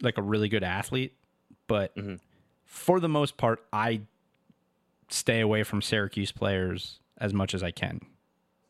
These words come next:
Speaker 1: I just don't believe in them in the pros. They, they play zone a hundred percent of the time.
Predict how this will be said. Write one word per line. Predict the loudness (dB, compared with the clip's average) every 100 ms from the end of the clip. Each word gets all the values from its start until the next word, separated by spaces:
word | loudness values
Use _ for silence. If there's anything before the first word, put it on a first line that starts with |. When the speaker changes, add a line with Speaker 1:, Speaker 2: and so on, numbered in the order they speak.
| _ _ _ -20 _ _ _ _ _ -4
Speaker 1:
I |
just | -2 2
don't | 2 2
believe | 2 2 2
in | 2
them | 2 2 0 -4
in | -2
the | -4
pros. | 0 0 0 -4 -8 -10 _ _ _
They, | -4 -4 _ _ _ -2
they | 0
play | 2 0
zone | 2 2 4 4 2
a | -2
hundred | 0 2 2
percent | 0 0 0
of |
the | 0
time. | 0 0 2 0